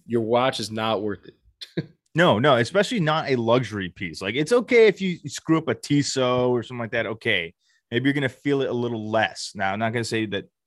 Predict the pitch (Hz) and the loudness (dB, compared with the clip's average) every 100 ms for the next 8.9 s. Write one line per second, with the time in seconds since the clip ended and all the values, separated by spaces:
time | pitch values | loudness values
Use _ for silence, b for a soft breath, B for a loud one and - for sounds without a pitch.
0 | _ _ 113 110 101 - - 202 123 101 | _ _ -2 -2 -2 -6 0 2 4 2
1 | 101 123 120 117 117 107 104 95 110 131 | 0 0 -2 -4 -4 -2 -4 -6 -2 0
2 | 104 113 101 b b b - 120 110 104 | 0 -4 -10 b b b -2 0 2 0
3 | 104 - _ _ _ _ _ _ 127 107 | -2 -10 _ _ _ _ _ _ -4 -2
4 | 107 - 143 127 - 123 107 98 92 90 | -2 2 4 4 0 -4 -4 -4 -8 -6
5 | 107 101 95 B B B B B _ 123 | -6 -4 -6 B B B B B _ 2
6 | 123 120 101 127 113 98 - 127 - 117 | 2 2 0 2 2 0 -2 -2 -4 -8
7 | 104 95 117 117 110 104 113 104 - 127 | -8 -4 -4 0 2 2 0 -2 -4 -6
8 | 120 90 87 _ _ 104 107 117 | -4 -6 -10 _ _ -4 -2 -2